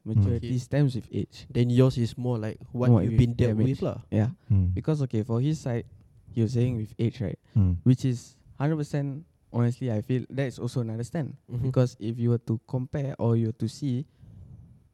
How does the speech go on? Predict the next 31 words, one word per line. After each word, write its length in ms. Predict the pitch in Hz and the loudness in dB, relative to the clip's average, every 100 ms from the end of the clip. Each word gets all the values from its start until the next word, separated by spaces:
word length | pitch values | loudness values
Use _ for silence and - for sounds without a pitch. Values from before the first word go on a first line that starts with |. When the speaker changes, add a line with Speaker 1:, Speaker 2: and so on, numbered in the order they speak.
| _ | _
Speaker 2:
if, 200 | 120 117 110 - - | -4 -4 -6 -12 -14
let's 260 | - 117 - | -8 -8 -6
say, 500 | 135 123 120 117 101 - - - - _ - | -4 -2 -2 -4 -6 -10 -20 -20 -20 _ -12
because 400 | 127 - 143 135 - | -8 -2 -2 -4 -10
at, 140 | 113 - | -12 -8
maybe 340 | 120 120 131 - | -6 -4 -6 -6
at 140 | 120 | -6
the 140 | 123 - | -6 -4
age 200 | 131 - | -6 -6
of 180 | 123 120 | -4 -2
your 180 | 117 117 | 0 0
younger 300 | 123 131 135 | -2 -2 -4
teens, 420 | - 120 113 - - | -2 0 0 -4 0
you 140 | 113 | 4
wouldn't 260 | 123 135 135 | 6 6 2
have 200 | 123 110 | 0 -2
that 160 | 107 107 _ _ _ _ _ _ - | -4 -4 _ _ _ _ _ _ -6
capability 800 | 127 123 123 123 123 - 143 147 | -2 -2 0 0 -2 -2 -4 -4
of 180 | 113 117 - | -6 -8 -6
thinking 460 | 123 123 - 123 - | -4 -4 -4 -6 -4
of 140 | 110 110 | -4 -4
a 60 | |
certain 400 | 110 117 - 117 | -6 -6 -4 -2
way. 160 | 113 107 - _ _ _ _ - | -2 -4 -10 _ _ _ _ -10
Like, 60 | |
Speaker 1:
Exactly. 280 | 101 101 107 | 0 2 6
Speaker 2:
you 80 | 123 | 6
might 240 | 127 120 | 6 2
be 140 | 123 123 | 4 6
Speaker 3:
Okay. 100 | 123 | 8
Speaker 2:
more 380 | 139 151 151 | 8 10 8